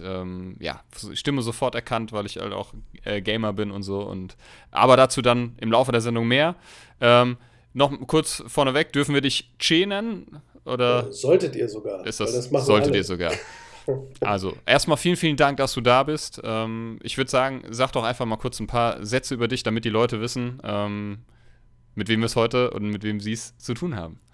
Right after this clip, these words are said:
Speaker 1: <laughs>
Speaker 2: Mit wem sie es zu tun haben. Ja, also ich bin der Michael Che Koch. Ich werde aber Che genannt nach meinem zweiten Vornamen und bin Schauspieler, Synchronschauspieler und, ja, Sprecher.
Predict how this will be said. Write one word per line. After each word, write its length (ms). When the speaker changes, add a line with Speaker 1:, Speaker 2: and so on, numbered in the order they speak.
Speaker 1:
<laughs> 480
Speaker 2:
Mit 120
wem 40
sie 60
es 180
zu 60
tun 260
haben. 160
Ja, 220
also 180
ich 160
bin 140
der 200
Michael 340
Che 180
Koch. 260
Ich 80
werde 240
aber 240
Che 300
genannt 320
nach 160
meinem 180
zweiten 320
Vornamen 480
und 340
bin 380
Schauspieler, 800
Synchronschauspieler 1080
und, 440
ja, 220
Sprecher. 600